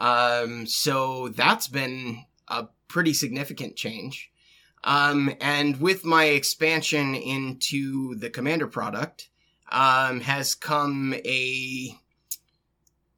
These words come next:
more increased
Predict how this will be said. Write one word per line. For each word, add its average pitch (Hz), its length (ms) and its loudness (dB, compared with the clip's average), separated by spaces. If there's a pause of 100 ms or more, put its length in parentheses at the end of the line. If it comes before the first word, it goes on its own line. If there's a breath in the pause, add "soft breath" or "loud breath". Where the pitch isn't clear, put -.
(220)
more 175 1300 4 (480 loud breath)
increased 165 1040 0